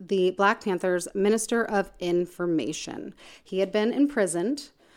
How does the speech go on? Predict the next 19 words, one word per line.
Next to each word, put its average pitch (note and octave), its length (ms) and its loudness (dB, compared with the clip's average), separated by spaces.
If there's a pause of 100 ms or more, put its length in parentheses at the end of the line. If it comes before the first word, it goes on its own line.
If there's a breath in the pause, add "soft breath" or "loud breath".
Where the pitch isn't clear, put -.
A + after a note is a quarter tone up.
(260 soft breath)
um, F#3 320 4
when F3+ 100 0
he F#3+ 60 0
was E3 120 -2
very F3+ 200 2
young F3 180 0
for F3+ 120 -4
attempted F3+ 380 -6
murder. F#3 440 -6
He A3 140 -8
was F#3 120 -4
an F3+ 60 0
incredible G3+ 720 0
writer C#3 600 -4
and F#3 160 -2
so G3+ 300 4
amazing F#3 440 4
with F3+ 140 0
words D#3+ 580 -2